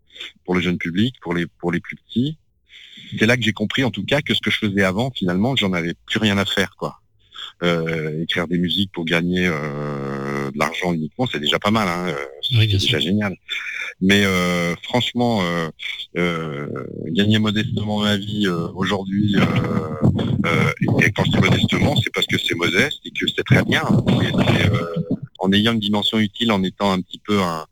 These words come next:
Speaker 1: un passeur et en essayant de, de dire des choses, euh, un petit peu plus malines, euh,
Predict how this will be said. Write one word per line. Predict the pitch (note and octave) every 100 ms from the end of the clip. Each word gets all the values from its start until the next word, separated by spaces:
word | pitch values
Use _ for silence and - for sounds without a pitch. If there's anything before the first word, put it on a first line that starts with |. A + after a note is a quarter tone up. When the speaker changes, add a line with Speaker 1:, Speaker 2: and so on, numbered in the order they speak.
| _ - D#2+
Speaker 1:
un | F2
passeur | G#2 G2 - G#2+ G#2+ G2+
et | E2
en | D#2 E2
essayant | - F2+ F2 F#2+
de, | F2 D#2+ D2 C#2+ - - - - F#2+
de |
dire | F#2+ A2+ G#2+
des | A2
choses, | A2 - A#2 A2 F2
euh, | F2 F2 E2+ E2 E2 D2+ D2+ _ _ - - - - _ -
un | G#2
petit | G2+ - A2+
peu | G#2 A#2
plus | G#2 - A#2 A#2
malines, | A2 G#2 G#2 A2 A2 G2
euh, | E2 E2 E2+ E2 D#2+ D#2+